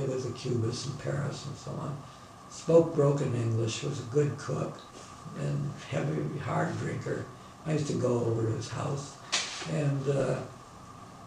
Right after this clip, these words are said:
uh, he grunted a lot or put his finger on clay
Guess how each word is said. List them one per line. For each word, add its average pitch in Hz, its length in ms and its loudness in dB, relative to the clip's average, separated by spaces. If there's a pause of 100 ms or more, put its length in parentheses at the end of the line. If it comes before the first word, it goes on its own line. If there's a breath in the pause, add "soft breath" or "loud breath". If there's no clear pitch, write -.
(720)
uh, 175 540 -4 (3000)
he 247 280 4
grunted 170 580 8
a - 100 0
lot - 360 0 (200)
or - 120 -2
put - 240 2
his 123 220 2
finger 135 400 4
on 104 340 0 (320)
clay 156 380 4